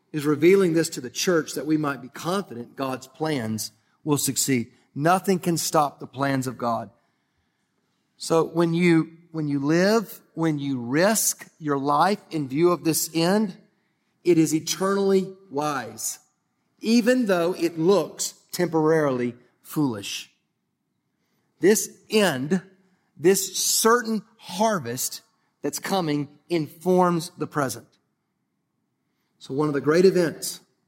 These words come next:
left in the world today is Christ coming for his own and Christ judging those who have opposed God's eternal Son.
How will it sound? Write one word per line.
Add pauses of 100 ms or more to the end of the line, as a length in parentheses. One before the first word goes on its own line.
(640)
left
in
the
world
today (720)
is
Christ
coming
for
his
own (600)
and
Christ (400)
judging
those (240)
who
have
opposed (840)
God's
eternal
Son.